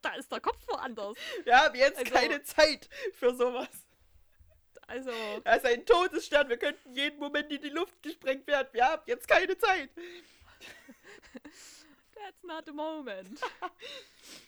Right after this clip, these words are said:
Speaker 1: Hm.
Speaker 2: Nicht mal eben
Speaker 1: Aber
Speaker 2: schnell
Speaker 1: was
Speaker 2: in der
Speaker 1: ich
Speaker 2: Rettungskapsel verschwinden. Okay, ich hör jetzt auf.
Speaker 1: <laughs> Ja. Nee, ich, also wir waren ja grad, das, das, das kann, Liebesbeziehungen könnten fehlen, aber es gibt was, was nicht fehlen sollte, weil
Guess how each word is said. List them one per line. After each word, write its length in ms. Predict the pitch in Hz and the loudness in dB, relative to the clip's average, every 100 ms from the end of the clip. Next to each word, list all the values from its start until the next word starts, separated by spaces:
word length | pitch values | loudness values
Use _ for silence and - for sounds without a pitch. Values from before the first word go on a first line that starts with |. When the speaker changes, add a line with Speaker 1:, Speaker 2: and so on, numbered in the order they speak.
| _ | _
Speaker 1:
Hm. 300 | 220 196 185 185 _ _ _ _ _ _ | -20 -18 -20 -20 _ _ _ _ _ _
Speaker 2:
Nicht 180 | 220 202 | -14 -8
mal 120 | 190 | -6
eben 120 | 185 - | -2 -4
Speaker 1:
Aber 120 | 277 | 0
Speaker 2:
schnell 120 | 214 | 0
Speaker 1:
was 80 | 208 | 0
Speaker 2:
in 60 | |
der 80 | 196 | -2
Speaker 1:
ich 40 | 196 | 0
Speaker 2:
Rettungskapsel 760 | 208 208 - - - - 202 | 0 -2 -10 -6 -6 -4 -8
verschwinden. 580 | 214 196 - 208 214 214 | -8 -14 -10 -8 -8 -8
Okay, 240 | 196 - 202 | -10 -6 -6
ich 160 | 214 | -6
hör 120 | - 165 | -6 -8
jetzt 200 | 165 - | -10 -14
auf. 180 | - 185 | -18 -18
Speaker 1:
<laughs> 1120 | 233 - _ _ _ _ _ 480 - - 302 | -18 -20 _ _ _ _ _ -20 -18 -12 -12
Ja. 220 | 294 302 349 - 539 539 523 508 | -12 -14 -16 -14 -12 -8 -8 -6
Nee, 160 | 302 311 - 403 466 | -6 -6 -8 -10 -10
ich, 240 | - 285 - - 381 - | -8 -10 -12 -20 -20 -10
also 240 | 240 262 311 | -10 -8 -8
wir 100 | 269 | -8
waren 160 | 269 | -6
ja 80 | 277 | -6
grad, 260 | 254 247 247 - | -6 -6 -6 -8
das, 140 | 247 - _ | -12 -12 _
das, 200 | 247 - | -14 -12
das 140 | 240 - | -14 -10
kann, 320 | 285 226 226 214 208 | -10 -10 -12 -16 -16
Liebesbeziehungen 680 | 254 262 247 - 240 233 220 | -16 -16 -20 -10 -8 -8 -8
könnten 360 | 240 277 - | -10 -10 -16
fehlen, 300 | 262 240 196 | -10 -8 -8
aber 140 | 180 202 | -10 -12
es 100 | - | -14
gibt 180 | 220 - | -20 -18
was, 180 | 185 | -18
was 140 | 220 - | -18 -14
nicht 240 | 240 - _ | -14 -14 _
fehlen 360 | 226 226 190 | -10 -10 -12
sollte, 640 | 220 226 254 233 - 180 190 _ _ _ _ _ - | -14 -8 -6 -8 -12 -16 -18 _ _ _ _ _ -12
weil 540 | 190 185 185 185 180 | -10 -8 -10 -12 -14